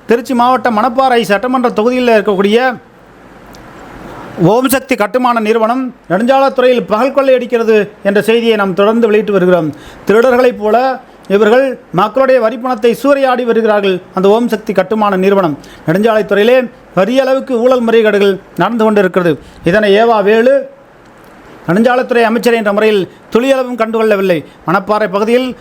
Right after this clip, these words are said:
ஓம் சக்தி கட்டுமான நிறுவனம் பெரிய அளவுக்கு தரமற்ற பணிகளை செய்திருக்கிறது என்பதை நாம் தொடர்ந்து செய்தியாக வெளியிட்டு கொண்டிருக்கிறோம். திராவிட முன்னேற்ற கழக அரசு நடவடிக்கை எடுக்கு-, நடவடிக்கை எடுத்து நல்ல அரசு என்று பெயர் வாங்குமா? அதே போல புதுக்கோட்டை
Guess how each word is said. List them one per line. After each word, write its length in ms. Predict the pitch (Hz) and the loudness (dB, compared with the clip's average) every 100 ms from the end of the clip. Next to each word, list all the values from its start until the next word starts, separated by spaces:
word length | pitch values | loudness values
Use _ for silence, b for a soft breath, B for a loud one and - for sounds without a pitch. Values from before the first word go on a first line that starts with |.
| - | -6
ஓம் 180 | 175 226 | -2 0
சக்தி 260 | 226 196 185 | -2 -4 -4
கட்டுமான 400 | 190 233 220 202 | -2 0 0 0
நிறுவனம் 480 | 202 233 247 262 - B | 0 2 0 0 -6 B
பெரிய 260 | - 202 247 | -2 2 2
அளவுக்கு 580 | 220 220 220 277 269 - - - | 2 -2 -2 2 2 0 -8 -4
தரமற்ற 420 | 214 254 226 269 | -2 -4 -4 -4
பணிகளை 440 | 233 233 220 214 190 - - | -2 0 0 0 -2 -10 0
செய்திருக்கிறது 760 | 233 233 214 202 202 190 180 B - | 0 2 -2 -2 0 2 0 B -4
என்பதை 340 | 190 202 202 | -2 2 2
நாம் 220 | 190 180 170 | 2 0 0
தொடர்ந்து 460 | 196 226 233 214 202 - B | 0 0 0 0 -2 -4 B
செய்தியாக 500 | - 220 208 196 196 | -2 0 0 -2 0
வெளியிட்டு 300 | 233 240 226 | -2 -2 -2
கொண்டிருக்கிறோம். 560 | 202 196 170 170 156 B B | -2 -2 0 0 -2 B B
திராவிட 340 | 165 196 214 208 | -2 0 0 -2
முன்னேற்ற 320 | 202 190 190 | -2 -2 -2
கழக 220 | 190 190 | 0 0
அரசு 400 | 196 190 247 247 B - | 0 0 0 0 B -4
நடவடிக்கை 500 | 175 247 254 220 208 | -2 0 0 0 -2
எடுக்கு-, 360 | 190 185 185 175 B - | -2 0 0 0 B -4
நடவடிக்கை 580 | 170 185 233 247 - | 0 2 0 -2 0
எடுத்து 300 | 190 170 185 | -2 0 0
நல்ல 260 | 170 202 247 | 0 0 0
அரசு 260 | 220 208 208 | -2 -2 -4
என்று 260 | 185 175 | -2 -2
பெயர் 260 | 170 202 190 | 0 -2 0
வாங்குமா? 280 | 165 156 135 - B B | -2 -2 -4 -10 B B
அதே 220 | 147 196 | 0 0
போல 280 | 208 220 240 247 - - | 2 0 0 -4 -12 -4
புதுக்கோட்டை 480 | 180 226 240 233 247 | -2 0 0 0 0